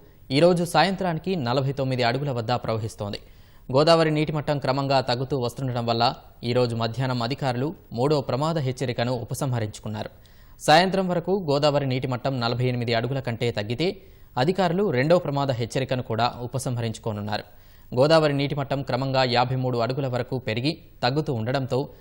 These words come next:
భద్రాచలం చుట్టుపక్కల కొన్ని ప్రాంతాల రహదారులు ఇప్పుడే వరద నీటి నుంచి బయటపడుతున్నాయి. గోదావరి నీటి మట్టం ఇంకా తగ్గితే చాలా రోజులుగా జలదిగ్బంధంలో ఉన్న గ్రామాలు వరద నుంచి ఉపశమనం పొందనున్నాయి.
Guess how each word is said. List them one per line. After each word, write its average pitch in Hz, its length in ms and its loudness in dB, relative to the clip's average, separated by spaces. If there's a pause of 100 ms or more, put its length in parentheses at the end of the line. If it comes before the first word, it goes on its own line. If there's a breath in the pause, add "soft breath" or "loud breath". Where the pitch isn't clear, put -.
(220 loud breath)
భద్రాచలం 139 560 0
చుట్టుపక్కల 123 580 -4
కొన్ని 117 260 -4
ప్రాంతాల 123 460 -2
రహదారులు 120 520 -2 (360 soft breath)
ఇప్పుడే 123 280 2
వరద 120 320 -2
నీటి 151 260 -4
నుంచి 123 300 -4
బయటపడుతున్నాయి. 107 680 -4 (520 soft breath)
గోదావరి 170 380 6
నీటి 165 240 0
మట్టం 170 300 -4 (140)
ఇంకా 135 260 0
తగ్గితే 127 400 0 (500 soft breath)
చాలా 180 200 8
రోజులుగా 165 440 0
జలదిగ్బంధంలో 135 840 -2
ఉన్న 127 160 -2
గ్రామాలు 120 480 -2 (300)
వరద 120 260 0
నుంచి 131 320 -2 (380)
ఉపశమనం 117 540 -4
పొందనున్నాయి. 110 540 -4